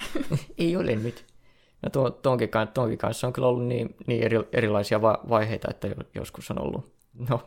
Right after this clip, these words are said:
ei aina, mutta vä-, välillä on ollut niin jopa semmoinen positiivinen fiilis ja vä-, välillä sitten on ollut semmoinen, no totta kai nuorempana sitten vaikka na-, naivi näkemys joissakin vaiheissa sitten ollut niin kuin jotain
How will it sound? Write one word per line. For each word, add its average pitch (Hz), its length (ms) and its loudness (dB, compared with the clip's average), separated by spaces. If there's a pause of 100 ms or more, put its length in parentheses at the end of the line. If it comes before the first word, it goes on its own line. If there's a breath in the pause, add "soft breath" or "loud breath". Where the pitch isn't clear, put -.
ei 117 140 4
aina, 117 180 4
mutta 117 260 0
vä-, 120 200 4
välillä 156 200 8
on 120 100 6
ollut 110 200 2
niin 107 140 -2
jopa - 140 -10
semmoinen 113 260 -4
positiivinen 127 640 -2
fiilis 123 360 -4
ja - 80 -4
vä-, - 220 0
välillä - 280 -4
sitten - 360 -10 (1000 soft breath)
on 113 60 0
ollut 113 120 0
semmoinen, 104 340 -4 (100)
no 110 180 0 (100)
totta - 220 -2
kai 107 120 0
nuorempana 113 440 0
sitten - 280 -8
vaikka - 220 -4
na-, 110 320 0
naivi 107 760 0
näkemys 113 560 -4 (1040)
joissakin 113 400 -4
vaiheissa 107 300 -2
sitten - 260 -2
ollut 98 140 -2
niin - 120 -4
kuin - 120 -6 (100)
jotain 104 400 -4